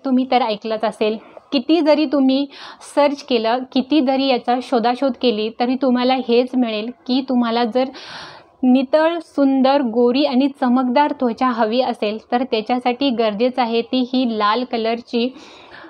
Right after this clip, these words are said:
मसूरची डाळच तुम्हाला सुंदर आणि एकदम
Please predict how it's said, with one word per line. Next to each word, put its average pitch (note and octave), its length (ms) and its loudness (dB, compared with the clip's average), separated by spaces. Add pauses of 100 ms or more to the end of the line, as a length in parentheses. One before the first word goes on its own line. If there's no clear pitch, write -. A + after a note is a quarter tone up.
(280)
मसूरची C#4 600 2
डाळच B3 480 0
तुम्हाला B3 420 0
सुंदर C4 580 2 (140)
आणि B3+ 340 -2
एकदम B3 400 2